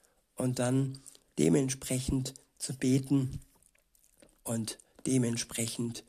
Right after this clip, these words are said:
nicht irgendwo auf falsche Fährten geführt zu werden. In Vers siebzehn heißt es, „Weise dein Kind zurecht, und es wird dir Freude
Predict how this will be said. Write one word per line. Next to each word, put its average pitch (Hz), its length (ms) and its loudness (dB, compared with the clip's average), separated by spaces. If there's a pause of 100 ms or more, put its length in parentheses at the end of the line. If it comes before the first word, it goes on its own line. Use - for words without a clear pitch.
(180)
nicht 127 400 -2 (140)
irgendwo 123 580 -2
auf 113 160 -4
falsche 123 800 -2 (240)
Fährten 123 600 -2 (160)
geführt 120 520 -2 (120)
zu 131 220 -4
werden. 135 380 -4 (3750)
In 131 140 -4
Vers 127 280 -2
siebzehn 180 360 -2
heißt 139 340 0
es, 143 240 -6 (580)
„Weise 175 640 0
dein 120 240 -2
Kind 143 420 0
zurecht, - 580 -2 (560)
und 202 140 2
es 185 180 0
wird 131 140 2
dir 123 140 0
Freude 127 600 0